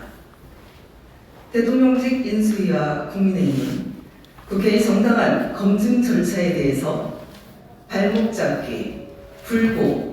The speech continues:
운운하면서 벌써부터 엄포를 놓고 있습니다. 하지만 오히려 한덕수 후보자에 대한 여러 의혹이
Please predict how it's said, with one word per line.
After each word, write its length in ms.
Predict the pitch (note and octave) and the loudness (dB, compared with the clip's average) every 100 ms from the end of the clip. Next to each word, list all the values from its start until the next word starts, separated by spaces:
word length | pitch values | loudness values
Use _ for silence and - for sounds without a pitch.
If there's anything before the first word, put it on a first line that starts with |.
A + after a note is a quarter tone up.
| - | -4
운운하면서 840 | G3 G3 F#3 C#3+ C3+ - - F#3 - - - - - - | 0 2 2 0 0 -4 -6 -8 -10 -16 -18 -18 -20 -6
벌써부터 520 | F3+ F3+ G3 G#3 A#3+ | -2 0 2 0 0
엄포를 640 | A3 F#3+ F#3+ A#3+ C#4 D3 C3 | 2 4 4 4 2 2 0
놓고 240 | - - | 0 -2
있습니다. 580 | C#3+ C#3 C3 A#2+ A#2 - - - - - - - - | -4 -4 -6 -8 -10 -12 -14 -18 -20 -20 -20 -20 -16
하지만 720 | - A3 G3+ F#3 - - - - - - - F#3+ | -6 -4 0 0 0 -4 -8 -14 -16 -18 -12 0
오히려 680 | G3+ G#3 - D3+ - - - - - | 2 4 4 2 0 -4 -8 -16 -4
한덕수 500 | C4 C4 C#4 C#4 C#4+ | 0 4 4 2 0
후보자에 420 | C#4+ C#4+ B3 - | 4 4 6 4
대한 540 | - - A#3+ - - | 2 2 0 -4 -4
여러 420 | F3+ F#3 G3+ A3 F#3 | 0 2 2 0 2
의혹이 680 | G3+ - - - - - | 2 2 -2 -2 -4 -8